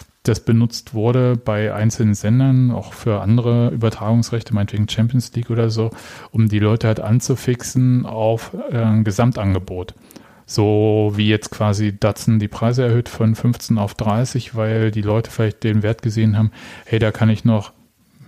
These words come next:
die übertragen N F L oder nicht, weiß ich nicht, keine Ahnung, ähm, da kann ich noch Champions League gucken oder wir gucken da Darts, ich muss gucken, also haben wir vorher über Livestream bei der P D C geguckt. Ähm, ja,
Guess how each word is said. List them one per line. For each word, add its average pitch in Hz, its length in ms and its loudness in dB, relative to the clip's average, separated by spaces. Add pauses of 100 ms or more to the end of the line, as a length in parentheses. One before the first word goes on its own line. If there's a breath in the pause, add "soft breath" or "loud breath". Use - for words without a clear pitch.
(120)
die 123 60 -4
übertragen 107 420 -2
N 117 100 2
F 113 140 -4
L 127 140 -4
oder 104 180 -2
nicht, 127 280 -2
weiß 104 160 -6
ich 110 60 -2
nicht, 113 200 0
keine 107 160 -6
Ahnung, 113 260 0 (560 loud breath)
ähm, 104 320 2
da 110 140 0
kann 123 140 2
ich 131 40 6
noch 151 140 2
Champions 113 400 2
League 113 100 -4
gucken 120 280 -2
oder 101 260 0
wir 107 140 0
gucken 113 240 2
da 107 200 2
Darts, 107 520 0
ich 107 160 -4
muss 107 120 0
gucken, 117 600 -2
also 101 280 0 (380 loud breath)
haben 110 140 2
wir 98 80 2
vorher 110 260 2
über 101 160 2
Livestream 107 520 0
bei 104 100 2
der 104 80 0
P - 160 -6
D 101 100 -6
C 120 200 -4
geguckt. 123 420 -4 (720 loud breath)
Ähm, 107 480 2 (180)
ja, 107 380 2